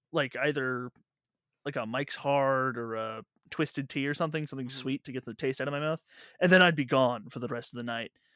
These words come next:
Speaker 1: drinking, like, twelve dollar gallons of vodka, stuff like that. Oh God, Crystal Palace, good times, good times.
Speaker 2: What?
Speaker 1: Crystal Palace is both a soccer team and a cheap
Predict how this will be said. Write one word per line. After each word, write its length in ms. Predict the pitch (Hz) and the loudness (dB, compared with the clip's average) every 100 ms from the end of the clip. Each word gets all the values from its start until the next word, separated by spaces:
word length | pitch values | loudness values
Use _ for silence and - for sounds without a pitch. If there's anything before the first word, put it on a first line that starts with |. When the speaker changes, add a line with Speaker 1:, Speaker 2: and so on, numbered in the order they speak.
| _ _ | _ _
Speaker 1:
drinking, 540 | - 127 117 113 113 - _ | -4 -2 -2 -6 -8 -12 _
like, 200 | - 123 - _ _ _ _ _ _ | -10 -10 -10 _ _ _ _ _ _
twelve 420 | - 156 139 135 139 | -6 2 2 2 2
dollar 360 | 127 123 123 | 2 2 -2
gallons 580 | 123 123 117 120 117 120 | -6 -4 -4 -4 -6 -8
of 100 | 123 | -10
vodka, 500 | 123 110 117 - - - _ _ _ - - - - - | -6 -6 -6 -8 -14 -16 _ _ _ -20 -16 -16 -20 -10
stuff 240 | 127 113 | -8 -8
like 160 | 110 104 | -10 -8
that. 240 | 107 107 _ _ _ _ _ - | -10 -10 _ _ _ _ _ -10
Oh 200 | 156 147 | -4 -4
God, 280 | 131 135 127 | 0 0 0
Crystal 260 | - 139 127 | -2 -4 -6
Palace, 460 | 123 117 117 - - _ - | -6 -10 -10 -14 -20 _ -4
good 160 | 208 | -2
times, 340 | 170 139 131 - | 0 -2 -4 -8
good 160 | 143 | -12
times. 340 | - 117 120 - _ _ _ _ | -12 -14 -14 -20 _ _ _ _
Speaker 2:
What? 220 | 135 196 - - _ _ _ _ _ _ _ | -12 -12 -14 -20 _ _ _ _ _ _ _
Speaker 1:
Crystal 260 | 190 190 185 | -2 0 2
Palace 440 | 170 143 131 - - | 4 4 2 -6 -8
is 400 | 135 120 120 - - | -6 -6 -8 -14 -2
both 260 | 147 151 | 0 2
a 140 | - 131 | 0 0
soccer 300 | 165 160 135 | 2 2 0
team 260 | 127 120 117 | -6 -8 -6
and 260 | 139 131 120 | -2 -2 -2
a 160 | - 120 | -4 -6
cheap 260 | - 127 | -4 -6